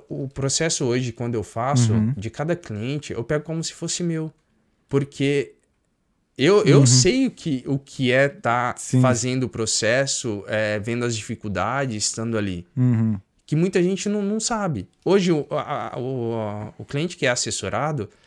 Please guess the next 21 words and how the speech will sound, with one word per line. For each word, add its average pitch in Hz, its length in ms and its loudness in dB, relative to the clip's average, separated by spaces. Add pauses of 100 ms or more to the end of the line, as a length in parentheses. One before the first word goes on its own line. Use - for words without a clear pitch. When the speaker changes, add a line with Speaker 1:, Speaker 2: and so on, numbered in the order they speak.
(420)
Speaker 1:
ele 156 260 2
não 175 160 6
sabe 190 440 2
de 135 160 0
tudo, 151 520 -2 (500)
não 156 220 2
vê 151 460 2
ou 139 200 0
não 165 160 -2
passa 127 680 -2 (160)
de 131 180 -4
tudo 175 300 0
que 175 140 -4
acontece 151 500 -2
nos 139 160 -4
bastidores, 117 680 -2
di-, 101 180 -6 (100)
digamos, 107 400 -2
na 107 100 -4
Speaker 2:
Uhum. 117 80 2
Speaker 1:
polícia, 117 580 0